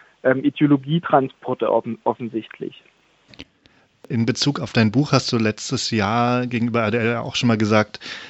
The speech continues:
Speaker 2: äh, und betont, man müsse die Kirchen auch als, äh, potenzielle Partner im Kampf gegen die christliche Rechte sehen. Ähm,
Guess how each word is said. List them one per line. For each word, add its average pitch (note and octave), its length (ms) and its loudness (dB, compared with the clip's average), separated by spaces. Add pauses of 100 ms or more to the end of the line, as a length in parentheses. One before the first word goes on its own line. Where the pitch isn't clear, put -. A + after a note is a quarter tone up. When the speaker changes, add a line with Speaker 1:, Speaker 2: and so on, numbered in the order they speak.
(140)
Speaker 2:
äh, A2 220 4
und A#2+ 140 0
betont, A2 420 2
man G#2+ 140 4
müsse A2 200 2
die G#2+ 120 -2
Kirchen A#2+ 400 0
auch G#2 180 -8
als, G#2+ 340 -4
äh, G#2+ 300 -2
potenzielle G#2+ 720 0 (420)
Partner A#2+ 500 2
im A2 300 0
Kampf G#2+ 280 -4
gegen G#2+ 260 0
die G#2 180 -2
christliche G#2+ 540 -4
Rechte G#2+ 360 -2
sehen. A#2+ 480 0 (720)
Ähm, G#2+ 360 2